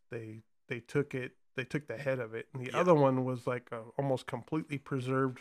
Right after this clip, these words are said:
Speaker 1: female. And supposedly this thing's supposed to be, like, a million years old. Uh, you
Speaker 2: Yeah,
Speaker 1: know?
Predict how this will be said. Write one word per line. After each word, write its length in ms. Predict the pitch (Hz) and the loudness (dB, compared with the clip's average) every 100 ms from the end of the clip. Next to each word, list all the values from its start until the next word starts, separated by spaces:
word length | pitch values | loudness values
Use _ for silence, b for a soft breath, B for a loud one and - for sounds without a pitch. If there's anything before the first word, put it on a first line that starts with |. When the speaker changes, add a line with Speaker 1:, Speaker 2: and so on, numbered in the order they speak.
| - | -14
Speaker 1:
female. 560 | - 156 147 117 113 - _ b b b b _ | -4 0 0 -2 -8 -16 _ b b b b _
And 360 | 151 131 127 120 B B | -2 0 0 -4 B B
supposedly 580 | - 143 233 269 220 160 | 0 4 6 8 6 4
this 120 | - | 4
thing's 220 | 165 127 | 2 2
supposed 280 | - 160 147 | 0 0 0
to 80 | 139 | 0
be, 80 | |
like, 160 | 131 127 | -2 -2
a 60 | 117 | -2
million 380 | 135 135 127 | 2 2 2
years 260 | 127 123 120 | -2 -4 -4
old. 260 | 117 101 - _ _ _ _ - | -6 -6 -16 _ _ _ _ -10
Uh, 100 | 139 | -8
you 160 | 151 135 | -4 0
Speaker 2:
Yeah, 160 | 117 | 0
Speaker 1:
know? 80 | 117 | 0